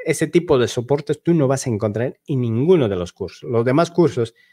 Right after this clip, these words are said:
te van a vender esa información y te van a dejarte abandonado. ¿Ok? Entonces, aquí está.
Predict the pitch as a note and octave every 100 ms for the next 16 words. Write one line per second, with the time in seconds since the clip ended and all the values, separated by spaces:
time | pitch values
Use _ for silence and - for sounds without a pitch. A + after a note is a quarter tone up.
0 | _ _ A2 A#2 C3 C3 C3 C#3+ C#3 -
1 | B2+ A2+ A#2 A#2+ A#2 E3 D#3 A#2+ A2 A2
2 | G2+ - G#2+ G2+ F#2+ F#2+ F#2+ F#2 F#2 E2
3 | - _ _ _ _ _ _ - G2 C#3
4 | - _ _ _ C3 C3 B2 G#2 - -
5 | _ _ _ _ _ _ A#2 A#2 C3 B2
6 | - A3+ B3